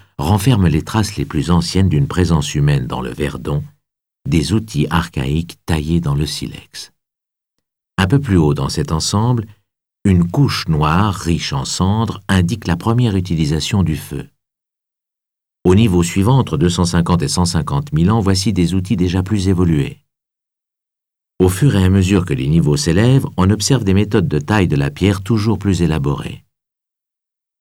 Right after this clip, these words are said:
Les niveaux supérieurs indiquent la présence de l'homme moderne, les premiers agriculteurs et pasteurs du néolithique. Viennent ensuite les vestiges de l'âge des métaux.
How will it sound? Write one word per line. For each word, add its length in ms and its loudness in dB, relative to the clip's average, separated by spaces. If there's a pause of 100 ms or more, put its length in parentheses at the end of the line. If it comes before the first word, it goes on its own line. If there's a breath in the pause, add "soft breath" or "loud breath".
(140)
Les 100 2
niveaux 280 4
supérieurs 480 2
indiquent 260 0
la 120 -4
présence 420 0
de 100 -4
l'homme 220 -2
moderne, 560 0 (580)
les 80 0
premiers 400 2
agriculteurs 640 0
et 80 0
pasteurs 720 -2
du 120 0
néolithique. 760 -2 (800)
Viennent 340 4
ensuite 400 0
les 120 4
vestiges 440 0
de 80 -2
l'âge 380 2
des 100 4
métaux. 480 -2